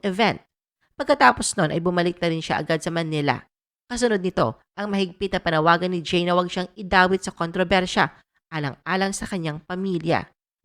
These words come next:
Pakiusap niya, "Please, huwag ninyong gamitin ang name ko dahil pamilyadong tao ako. At pakiusap sa ibang mga artista, huwag sila manggamit ng ibang kapwa-artista nila just to save their face or career.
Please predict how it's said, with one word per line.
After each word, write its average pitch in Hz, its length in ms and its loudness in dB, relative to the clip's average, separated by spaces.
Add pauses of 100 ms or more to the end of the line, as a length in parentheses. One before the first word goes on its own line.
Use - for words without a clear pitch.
Pakiusap 226 580 0
niya, 180 320 -6 (400)
"Please, 247 300 0 (100)
huwag 196 160 -2
ninyong 196 240 0
gamitin 185 400 0
ang 160 140 -6
name 185 420 0
ko 202 160 4
dahil 180 320 4
pamilyadong 185 720 0
tao 170 340 0
ako. 180 460 0 (300)
At 220 180 -4
pakiusap 196 560 -2
sa - 140 -2
ibang 180 180 0
mga 175 220 -2
artista, 202 640 -2 (260)
huwag 240 220 2
sila 220 240 6
manggamit 175 480 2
ng 170 80 -4
ibang 156 240 -2
kapwa-artista 170 880 -2
nila 160 320 4 (340)
just 262 160 0
to 294 80 -4
save 220 460 2
their 196 160 2
face 156 400 -4
or 147 160 -4
career. 165 560 -2